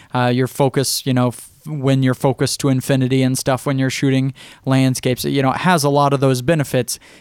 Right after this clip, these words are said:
So as long as it passes the sports test of the lagginess, then to me, that's a, that's a clear winner.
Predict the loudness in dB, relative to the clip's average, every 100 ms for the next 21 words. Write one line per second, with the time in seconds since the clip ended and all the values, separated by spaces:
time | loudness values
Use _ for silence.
0 | -10 -2 0 0 2 4 4 2 0 0
1 | 0 -2 -2 -2 -2 0 0 0 0 0
2 | 0 0 -2 0 0 0 2 0 0 0
3 | -2 -2 -4 -4 -6 -10 -20 -18 -10 -6
4 | 0 2 2 2 -2 -2 -2 -4 -4 -2
5 | 0 0 0 -4